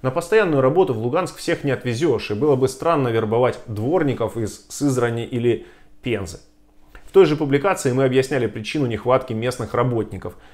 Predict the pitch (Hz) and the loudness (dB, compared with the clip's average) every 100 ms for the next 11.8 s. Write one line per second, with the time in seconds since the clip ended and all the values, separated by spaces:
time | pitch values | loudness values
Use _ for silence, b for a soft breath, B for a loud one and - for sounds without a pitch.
0 | b 135 160 175 196 147 113 113 104 107 | b -4 -2 6 6 6 0 -2 -6 -6
1 | 98 113 120 104 - - - B B 131 | -2 -2 -2 -4 -4 -18 -20 B B -2
2 | 175 170 175 160 139 131 151 170 156 135 | -2 -2 -2 0 0 0 2 2 2 -2
3 | - 127 120 151 208 - - 135 135 - | -2 -2 2 2 2 0 0 0 0 -4
4 | - 120 147 139 117 101 160 123 - 117 | -6 2 2 4 2 2 0 -2 -6 -6
5 | 113 101 - 92 - B B B B 151 | -4 -6 -8 -16 -20 B B B B 4
6 | 214 175 135 123 110 101 101 170 170 180 | 6 4 2 -2 -2 -2 -2 -2 0 0
7 | 170 147 117 120 104 92 - 87 - 107 | 2 0 0 0 0 -4 -10 -14 -8 -4
8 | 131 127 110 110 170 170 113 104 113 135 | -2 -2 -4 -4 0 2 2 0 -6 -4
9 | 135 - 160 131 120 113 123 - 170 - | -4 -2 0 2 2 0 -2 -2 -4 -2
10 | 147 185 196 190 139 165 170 139 123 117 | -2 2 4 2 2 -2 -2 0 0 0
11 | 113 123 147 139 131 - 214 | -2 2 4 4 2 4 6